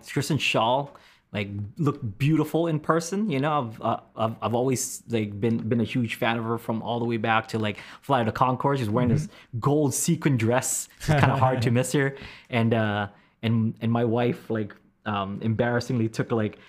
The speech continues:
Speaker 1: took, like, stalker videos of, of every, of all the cast and stuff. I was like, "Put that away." <laughs> You know, like, we're gonna go say hi. But it was, it was fun.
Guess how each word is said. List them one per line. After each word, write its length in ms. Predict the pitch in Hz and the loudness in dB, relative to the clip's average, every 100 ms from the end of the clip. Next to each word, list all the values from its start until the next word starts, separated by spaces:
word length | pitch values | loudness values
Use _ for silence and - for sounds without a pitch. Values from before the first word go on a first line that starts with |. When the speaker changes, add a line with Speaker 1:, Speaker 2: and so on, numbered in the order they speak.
| - - | -20 -4
Speaker 1:
took, 140 | 135 | -2
like, 200 | 139 110 | 0 0
stalker 440 | - - 123 - 139 | -2 -2 -2 0 2
videos 480 | 127 131 127 139 135 | 2 2 2 2 0
of, 120 | 139 | 0
of 160 | 120 | -2
every, 240 | 123 117 135 | 0 0 2
of 140 | 120 | 0
all 160 | 113 120 | 0 0
the 80 | 123 | 0
cast 400 | - 104 - 139 | 2 2 2 0
and 100 | - | 4
stuff. 260 | 147 196 | 6 6
I 120 | 139 | 6
was 120 | 160 170 | 6 4
like, 180 | 170 127 | 2 0
"Put 200 | 220 - | -2 0
that 140 | 277 | 0
away." 460 | 226 170 277 196 - | 2 0 0 0 0
<laughs> 500 | - - 226 - 165 | -2 2 2 4 2
You 80 | 143 | 4
know, 160 | 180 | 4
like, 160 | 170 120 | 4 2
we're 140 | 156 156 - | 0 -4 -6
gonna 180 | 208 180 | -4 0
go 160 | 202 | 0
say 200 | 180 185 | 0 0
hi. 400 | 165 - 160 113 - - - _ _ _ - | 0 2 2 2 -4 -20 -20 _ _ _ 0
But 100 | 147 | 4
it 60 | |
was, 140 | 175 185 | 4 4
it 100 | 175 | 2
was 120 | 156 | 2
fun. 280 | 170 123 | 2 2